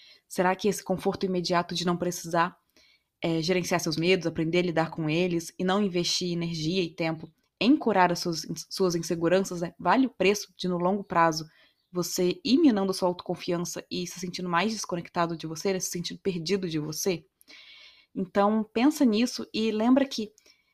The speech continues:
é, o mais importante é que você desista de desistir de você. Se você manter isso em mente, desista de desistir de você, vai te, isso vai te fazer entender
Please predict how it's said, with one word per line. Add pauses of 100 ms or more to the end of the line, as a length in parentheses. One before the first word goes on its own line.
(240)
é,
o
mais
importante
é
que
você
desista
de
desistir
de
você. (280)
Se
você
manter
isso
em
mente,
desista
de
desistir
de
você, (680)
vai
te, (220)
isso
vai
te
fazer
entender